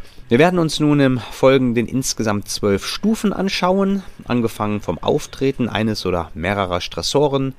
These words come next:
hin bis zu einem völligen Zusammenbruch. Und diese Stufen sind in drei Phasen untergliedert.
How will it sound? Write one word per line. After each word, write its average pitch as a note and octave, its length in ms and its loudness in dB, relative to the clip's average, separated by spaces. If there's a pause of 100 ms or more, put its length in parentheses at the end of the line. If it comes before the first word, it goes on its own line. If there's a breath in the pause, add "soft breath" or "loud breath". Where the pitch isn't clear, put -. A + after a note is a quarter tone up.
(340 loud breath)
hin G2+ 220 0
bis F#2+ 160 -4
zu - 140 -6
einem E2 160 -6
völligen F#2+ 560 -2
Zusammenbruch. C#3 880 0 (640 loud breath)
Und F#2+ 120 -4
diese G#2 200 2
Stufen C#3+ 500 0
sind A2 220 -2
in F2+ 120 -8
drei F#2+ 280 0
Phasen D3 500 -4
untergliedert. C3 960 -2